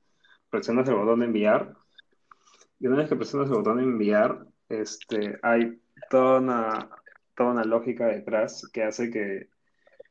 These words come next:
que llegue, este, ese correo a la persona que tú quieres.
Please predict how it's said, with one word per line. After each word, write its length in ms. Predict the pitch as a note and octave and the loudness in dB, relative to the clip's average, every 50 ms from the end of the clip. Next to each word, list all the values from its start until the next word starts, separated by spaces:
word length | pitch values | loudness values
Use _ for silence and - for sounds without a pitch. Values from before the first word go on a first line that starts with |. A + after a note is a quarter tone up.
| _ _ - - - - _ _ _ _ _ _ _ _ _ _ _ _ _ _ _ _ _ _ _ | _ _ -14 -14 -14 -14 _ _ _ _ _ _ _ _ _ _ _ _ _ _ _ _ _ _ _
que 180 | - A2+ G#2+ A2 | -6 -4 -4 0
llegue, 640 | A2 A#2 B2+ C3 C3 C3 C3 C3 C3 C#3 - - A#2 | 4 4 6 6 8 8 8 6 6 4 0 -4 -6
este, 540 | A2 - - - _ _ - A2 G#2+ A2 | -8 -10 -14 -20 _ _ -10 -8 -6 -6
ese 180 | A2+ - C#3+ C3 | -4 -4 -4 -2
correo 640 | B2 A2+ G#2+ A2 A2 A2+ A2+ A#2 A#2 A#2+ A#2 - - | 0 0 0 2 2 4 4 4 2 2 0 -2 -2
a 80 | A2 G#2+ | -2 -2
la 140 | G#2+ G#2 G#2 | -2 -2 -4
persona 300 | G#2+ - - A#2 A#2 A2 | -6 -8 -8 -6 -6 -6
que 100 | G#2 G2+ | -6 -6
tú 120 | A#2+ G2 | -8 -8
quieres. 520 | - G#2+ G#2 - - - - - - - | -8 -8 -8 -8 -10 -12 -14 -16 -18 -18